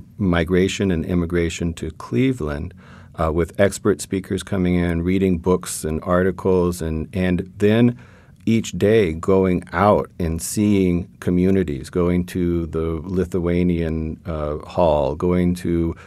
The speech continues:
you know, the, the Russian, uh, church, going to, uh, Orthodox church, going to, um, a variety of places, uh, neighborhoods that have changed over time, uh, and, and have become more Latino and so forth.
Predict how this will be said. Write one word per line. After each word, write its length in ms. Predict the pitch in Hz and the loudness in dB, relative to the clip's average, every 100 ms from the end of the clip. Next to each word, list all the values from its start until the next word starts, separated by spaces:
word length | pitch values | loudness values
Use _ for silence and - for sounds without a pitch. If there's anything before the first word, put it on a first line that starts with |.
| - - | -12 -2
you 100 | 85 | 0
know, 60 | |
the, 220 | 80 80 | 2 0
the 160 | 87 85 | 0 0
Russian, 720 | 85 87 - 92 85 82 80 87 | 2 0 0 0 0 0 -4 -4
uh, 280 | 80 76 76 | -2 -2 -4
church, 500 | - - 90 78 - | -2 4 4 2 -2
going 300 | - 95 92 | 2 2 2
to, 340 | 87 95 87 82 - - - | 0 0 0 0 -8 -20 -4
uh, 380 | 85 78 85 85 | -2 0 0 2
Orthodox 540 | 92 87 95 80 73 | 2 2 2 0 -2
church, 360 | - 87 73 - | 0 0 0 2
going 240 | 110 110 | 4 4
to, 460 | 101 110 95 90 90 | 2 2 4 2 2
um, 480 | 90 82 82 82 76 - | 2 2 2 0 -2 -2
a 80 | |
variety 560 | 87 95 95 107 120 95 | 0 2 4 6 6 4
of 160 | 90 90 | 0 0
places, 600 | 98 98 110 82 80 - | 2 2 0 -4 -6 -4
uh, 240 | 82 82 - | -2 -2 0
neighborhoods 560 | 92 101 110 98 95 | 2 2 2 2 0
that 100 | 87 | -2
have 180 | 82 - | -6 -6
changed 600 | - - 110 107 98 - | -8 -2 2 2 2 0
over 240 | 90 85 82 | -2 -2 -6
time, 580 | - 123 113 92 82 - - - - | -4 -2 0 0 -2 -6 -18 -20 -2
uh, 360 | 90 85 85 - | 2 4 4 2
and, 260 | 92 85 87 | 0 0 0
and 180 | 95 85 | 0 -2
have 120 | 80 | -2
become 260 | 90 92 | -2 0
more 180 | 90 85 | 0 0
Latino 760 | 82 87 - 117 107 98 90 80 | 0 -4 0 2 4 4 2 0
and 160 | 80 | -2
so 180 | - 104 | 0 0
forth. 400 | 101 98 80 76 | 2 0 0 -2